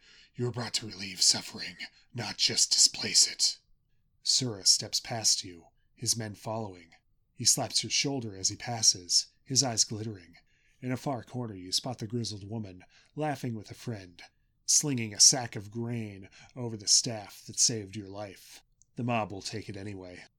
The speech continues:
They'll ignore you. It'll just make you look weak as they disregard your protests, and nothing else will be different. "You will order them to leave half this grain, and you will do so now. We demand it." Benia sticks his head through the door.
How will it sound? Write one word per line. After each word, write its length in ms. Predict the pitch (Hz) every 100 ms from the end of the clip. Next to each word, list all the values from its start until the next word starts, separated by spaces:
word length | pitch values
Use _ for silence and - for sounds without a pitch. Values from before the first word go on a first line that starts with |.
| _ _
They'll 180 | 123 123
ignore 380 | 107 101 98 95
you. 40 | - _ _ -
It'll 180 | 120
just 260 | 110 123 -
make 180 | 113 -
you 120 | 107
look 180 | 104 -
weak 320 | 110 110 -
as 100 | 107
they 120 | 107
disregard 560 | 98 113 117 110 104 101
your 100 | 92
protests, 840 | - 107 - 101 90 - - - - _ _ -
and 120 | 135
nothing 280 | 143 120 104
else 240 | 101 -
will 80 | 107
be 100 | 98
different. 400 | 98 - 104 90 _ _ _ _ _ -
"You 140 | 101
will 120 | 104
order 260 | 107 131 120
them 200 | - -
to 120 | -
leave 180 | 101 87
half 240 | - 98
this 180 | - -
grain, 460 | - 107 101 98 - - - -
and 140 | 113
you 80 | 123
will 120 | 117
do 160 | 113 101
so 200 | - 101
now. 600 | 101 110 113 110 101 - - _ _ -
We 120 | 101
demand 500 | 101 104 113 113 113
it." 400 | 110 110 - - _ _ _ _ _ _ -
Benia 380 | 113 110 98
sticks 380 | - - 110 -
his 140 | 113 -
head 260 | 123 104
through 180 | - 107
the 100 | 98
door. 460 | 101 98 92 95